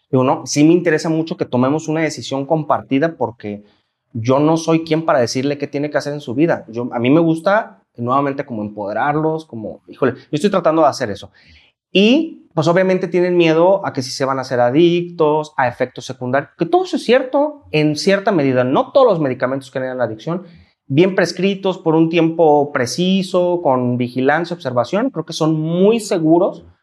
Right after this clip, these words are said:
muy efectivos, creo que puede ayudar muchísimo.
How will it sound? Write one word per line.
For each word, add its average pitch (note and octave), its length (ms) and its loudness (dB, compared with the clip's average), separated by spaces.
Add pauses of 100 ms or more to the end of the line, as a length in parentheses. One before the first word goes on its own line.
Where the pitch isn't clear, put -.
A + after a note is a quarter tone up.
(240)
muy F#3 380 4
efectivos, F3+ 500 0
creo E3+ 140 -12
que E3+ 80 -6
puede D#3+ 240 2
ayudar C#3+ 340 2
muchísimo. A#2+ 760 -8